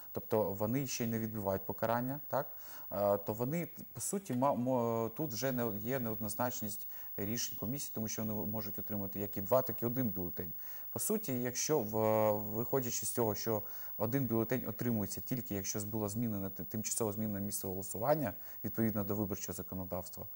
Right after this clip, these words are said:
то, о, наразі тут його немає. І, е, як дільнична комісія ідентифікує, що було змінено в списку виборців, є позначка "Видати один бюлетень". Відповідно, тут не було зміни тимчасове місце голосування,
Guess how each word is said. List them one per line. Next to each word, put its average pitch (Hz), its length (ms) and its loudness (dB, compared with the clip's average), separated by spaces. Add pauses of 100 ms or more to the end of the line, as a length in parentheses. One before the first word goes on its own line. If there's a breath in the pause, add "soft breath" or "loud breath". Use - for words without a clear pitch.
(400 loud breath)
то, 113 120 8
о, 101 1080 10
наразі 117 560 6 (160)
тут - 200 -2
його 113 220 4
немає. 101 480 2 (260 loud breath)
І, 120 320 6
е, 110 100 8
як 131 320 6
дільнична 113 480 2
комісія 113 320 2
ідентифікує, 104 540 0
що - 140 -2
було 104 180 2
змінено 95 480 -2 (220 loud breath)
в - 100 -8
списку - 380 0
виборців, 113 500 2
є 107 120 0
позначка 107 480 -2
"Видати 104 380 -2
один 104 200 -2
бюлетень". 98 460 -4 (360 loud breath)
Відповідно, 113 360 2
тут 143 220 0
не 120 80 6
було 110 280 4
зміни 104 280 0
тимчасове 117 460 -2
місце 117 260 -2
голосування, 117 600 -2